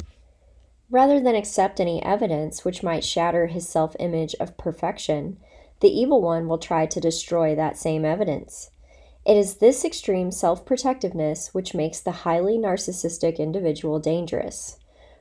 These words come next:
for he will invariably sacrifice others in defense of his narcissistic self-image before he will endure the pain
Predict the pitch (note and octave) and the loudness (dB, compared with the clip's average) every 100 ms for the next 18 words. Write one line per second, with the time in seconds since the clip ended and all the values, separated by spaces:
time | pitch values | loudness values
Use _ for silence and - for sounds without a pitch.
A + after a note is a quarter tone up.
0 | - G3+ G#3 A#3 A3 G3+ F3+ F#3 C4+ F#3+ | 0 0 2 4 4 4 4 4 6 4
1 | F3 D#3+ D3+ D#3 F3+ F3+ F3+ D#3+ D#3 D#3+ | 4 2 2 -2 -2 -2 -2 0 0 2
2 | E3 D3+ D3+ D3 - E3+ F3+ F3+ D#3+ F3+ | 2 2 0 -2 -4 -2 -2 -2 -4 -4
3 | F#3+ F#3+ E3+ D#3 D#3 F3+ A#3+ F#3 F3+ D#3+ | -4 -4 -2 -2 -2 -4 -4 -4 -2 -2
4 | D#3 - D3+ D#3+ F3 E3 C#3+ C#3+ - - | -2 -2 -2 -2 -2 -2 -4 -6 -10 -8
5 | F3 F#3 F#3 F#3 G#3 F#3 E3+ D#3+ D3+ D#3+ | -4 2 2 2 0 2 0 0 0 2
6 | F#3+ A3+ F#3+ D3 C#3+ | 2 0 -2 -4 -4